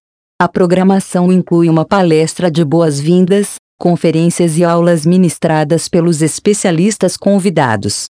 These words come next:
Os temas abordados incluem diagnóstico de desafios na gestão pública, critérios para a escolha de lideranças, simplificação dos processos de fiscalização,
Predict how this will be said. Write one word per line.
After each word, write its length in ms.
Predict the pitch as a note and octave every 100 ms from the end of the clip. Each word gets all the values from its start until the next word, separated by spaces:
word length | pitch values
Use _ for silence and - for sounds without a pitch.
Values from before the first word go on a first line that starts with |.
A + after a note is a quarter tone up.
| _ _ -
Os 160 | D#3
temas 380 | - E3+ E3 D#3+
abordados 720 | D#3+ E3+ D3+ D#3+ D#3+ D#3+ D#3
incluem 480 | F#3 F3 F#3 F#3 E3+
diagnóstico 880 | D3+ D#3 D3 D3+ D#3+ F3+ - G3+ F3
de 140 | D3+
desafios 720 | D3+ F3+ E3+ D#3+ - G3 G3
na 120 | E3+ D#3+
gestão 440 | D3+ - F3+ E3
pública, 600 | - D3+ C#3 A#2+ - G2+ - _
critérios 560 | - G3+ G3+ E3 E3+ -
para 200 | F3+ C#3+
a 40 |
escolha 500 | C#3 - - F#3+ F#3+
de 100 | E3
lideranças, 800 | D#3 D3+ D#3 D3+ F3 - A2 - - _ -
simplificação 920 | - F#3+ E3+ E3+ F3+ F#3 F#3 - F3+
dos 160 | D#3 -
processos 680 | F3 D#3 - D#3 D#3 - C#3
de 100 | C#3
fiscalização, 1040 | - G#3+ - G#3 G3 E3+ F3+ - A#2 F#2+